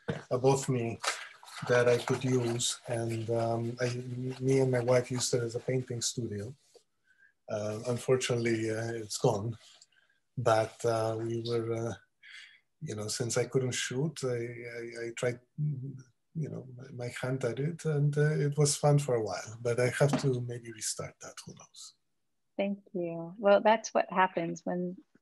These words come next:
Speaker 2: one area in our lives close down, another area opens up for different productivity. So
Speaker 1: We
Speaker 2: thank
Speaker 1: try.
Speaker 2: you.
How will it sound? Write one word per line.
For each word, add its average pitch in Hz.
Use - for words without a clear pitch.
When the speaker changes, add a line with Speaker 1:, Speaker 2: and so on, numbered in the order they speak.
Speaker 2:
one 214
area 190
in 185
our 180
lives 185
close 185
down, 180
another 175
area 180
opens 175
up 165
for 185
different 196
productivity. 185
So -
Speaker 1:
We 190
Speaker 2:
thank 196
Speaker 1:
try. 185
Speaker 2:
you. 175